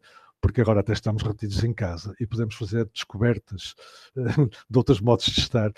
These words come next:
mas a pandemia qualquer dia vai acabar e vamos regressar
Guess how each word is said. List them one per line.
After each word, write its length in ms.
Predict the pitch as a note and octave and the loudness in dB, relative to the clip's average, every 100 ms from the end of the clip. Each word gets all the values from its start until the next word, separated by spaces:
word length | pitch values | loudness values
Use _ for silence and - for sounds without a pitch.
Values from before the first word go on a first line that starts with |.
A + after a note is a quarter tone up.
| - _ - | -14 _ -4
mas 220 | B2 G#2+ | -2 0
a 60 | B2+ | 2
pandemia 480 | C3 A2 A#2+ A2+ | 2 2 2 0
qualquer 320 | G#2+ A2 A#2+ G#2 | 2 -2 0 0
dia 160 | A2 | 0
vai 180 | G2+ A2 | 2 0
acabar 360 | G#2+ F#2 A2+ G#2+ | 0 2 4 2
e 40 | |
vamos 240 | G2+ G#2 F2+ | 2 0 -2
regressar 520 | G2+ F#2 - G#2+ | -6 -6 -2 -2